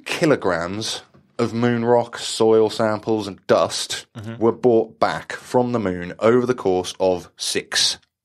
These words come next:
Speaker 1: successful landings, six missions.
Speaker 2: Okay.
Speaker 1: The, all this, all of these samples, well, not all of it, but these samples were divided up and distributed all around the world for people to study.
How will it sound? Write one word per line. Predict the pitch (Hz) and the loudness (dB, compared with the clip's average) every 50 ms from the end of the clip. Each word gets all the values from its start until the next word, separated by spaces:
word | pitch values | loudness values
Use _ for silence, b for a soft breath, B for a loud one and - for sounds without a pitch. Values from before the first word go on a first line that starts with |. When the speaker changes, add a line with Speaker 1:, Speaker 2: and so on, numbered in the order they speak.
| _ - | _ -12
Speaker 1:
successful | - - - - - - - 151 127 - - - 123 113 104 | -10 -8 -6 -4 -2 0 0 0 0 -2 -4 -2 0 2 4
landings, | 101 90 85 80 78 - 64 64 64 57 58 - - - - - - - | 4 2 2 0 -4 -6 -8 -10 -10 -12 -14 -10 -6 -4 -4 -6 -6 -10
six | - - - - 117 - - - | -12 -8 -6 -4 -6 -6 -6 -6
missions. | 101 95 - - - 71 60 50 50 - - - - 131 | -6 -6 -4 -4 -6 -8 -10 -12 -16 -16 -12 -10 -10 -8
Speaker 2:
Okay. | 131 - 117 113 135 156 - _ B B B B B B B B B B B B B B B B B B B B B B B - | -4 -2 -2 -2 -2 -6 -12 _ B B B B B B B B B B B B B B B B B B B B B B B -20
Speaker 1:
The, | - 98 104 156 190 185 180 - | -10 -4 0 0 0 0 0 0
all | 170 185 202 | 2 2 2
this, | 196 - - - | 2 0 -2 -2
all | - 170 180 185 | 0 2 2 4
of | 160 | 2
these | 165 151 - - | 2 0 0 0
samples, | - 160 156 143 127 127 - 90 82 | 2 2 4 2 0 0 -4 -4 0
well, | 123 117 90 85 | 2 2 2 2
not | 98 117 110 | -2 -2 0
all | - 120 120 120 107 | 2 4 4 4 4
of | 92 82 | 2 0
it, | 80 80 - - | -2 -4 -4 -2
but | - 95 92 - 98 95 | -2 -2 -2 -2 -2 -2
these | 127 127 123 - | -2 -2 -2 -2
samples | - 139 131 123 113 107 95 90 87 | -2 0 0 0 -2 -4 -6 -10 -8
were | 90 101 117 123 127 131 123 | -4 2 4 4 6 4 4
divided | 123 131 120 - 107 104 104 101 98 98 101 - | 2 0 -2 0 2 0 2 2 0 -2 -2 -2
up | 78 73 80 - - - - - - _ _ b b b b b b b b b b b b _ _ _ _ _ - | -2 -2 -2 -6 -8 -14 -18 -18 -18 _ _ b b b b b b b b b b b b _ _ _ _ _ 2
and | 107 107 101 101 98 95 - - - - _ - | 2 4 4 2 0 -2 -6 -8 -12 -14 _ -4
distributed | 127 120 - - 151 139 - 80 80 78 - 87 95 - - - _ _ _ - | -4 -4 -2 0 0 0 0 -2 -6 -4 -2 -2 -2 -2 -4 -14 _ _ _ -2
all | 101 117 139 | 0 0 2
around | 143 143 135 135 | 2 2 2 2
the | 147 143 | 2 2
world | 165 170 143 98 69 65 71 - - - _ _ _ _ _ _ _ - | 4 4 4 4 2 -2 -6 -10 -14 -20 _ _ _ _ _ _ _ -16
for | - - - | -10 -10 -8
people | - - 92 82 - 85 | -6 -6 -8 -6 -8 -10
to | - - | -8 -6
study. | - - - 143 127 - - - - | -4 2 2 2 2 2 -4 -14 -16